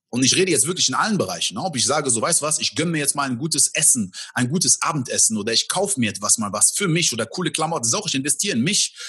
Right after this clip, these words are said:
ja, oder was ich esse oder dass ich zum Sport gehe oder das ist alles eine Investition in mich, ja. Aber am Ende des Tages ist es so,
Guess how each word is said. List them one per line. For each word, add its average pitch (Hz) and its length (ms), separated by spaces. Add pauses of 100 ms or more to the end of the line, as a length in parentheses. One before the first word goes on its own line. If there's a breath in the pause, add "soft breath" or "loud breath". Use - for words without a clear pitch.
(100 loud breath)
ja, 175 160
oder 131 260 (200 loud breath)
was 131 180
ich - 140
esse 170 240
oder 117 140
dass - 120
ich - 140
zum 135 120
Sport 185 460
gehe 117 160
oder 120 120
das 131 120
ist - 80
alles 185 180
eine 143 140
Investition 147 600
in 143 120
mich, 202 280
ja. 165 280 (260 loud breath)
Aber 139 200
am 135 80
Ende 202 240
des 170 180
Tages 190 380
ist 160 140
es 135 160
so, 143 320